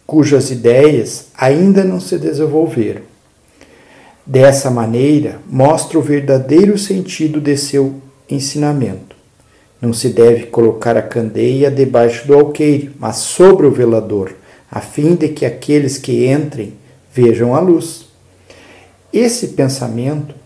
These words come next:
não significa que é preciso revelar precipitadamente todas as coisas. Todo ensinamento deve ser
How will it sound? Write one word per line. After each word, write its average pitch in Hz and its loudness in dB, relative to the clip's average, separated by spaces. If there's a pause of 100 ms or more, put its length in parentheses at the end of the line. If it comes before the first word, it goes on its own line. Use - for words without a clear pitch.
(280)
não 196 0
significa 185 -2
que 185 0
é - 2
preciso 160 -4
revelar 147 0
precipitadamente 143 0
todas 139 -4
as 147 -2
coisas. - -2 (800)
Todo 151 6
ensinamento 135 0
deve 120 2
ser 135 0